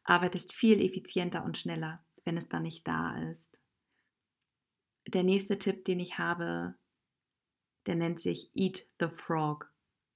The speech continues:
also isst den Frosch. Da geht's darum, dass man die Aufgaben, auf die man am allerwenigsten Lust hat, gleich morgens als erstes macht.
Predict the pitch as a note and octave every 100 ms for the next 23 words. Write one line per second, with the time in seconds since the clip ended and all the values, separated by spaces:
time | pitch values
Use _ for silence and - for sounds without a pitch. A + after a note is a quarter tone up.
0 | _ _ _ D#3+ D#3 - - D#3+ D3+ -
1 | D#3+ - _ _ _ _ _ _ _ _
2 | - E3 F#3 - - E3+ E3 E3+ E3+ -
3 | D#3+ D#3+ E3 F#3 - F3 E3+ - E3 E3
4 | E3+ E3 F3+ _ _ _ _ _ _ _
5 | _ _ _ _ _ _ D#3 - E3 D#3+
6 | D#3+ - _ _ D#3+ D#3 D#3 - - F#3
7 | F3 F3+ F#3 - D#3+ D#3 F3+ - E3+ E3
8 | - _ _ _ _ _ _ _ - E3
9 | D#3+ D#3 E3+ E3 D#3 D3+ D#3 D3 - D#3+
10 | D#3+ - - D#3+ D#3+ - -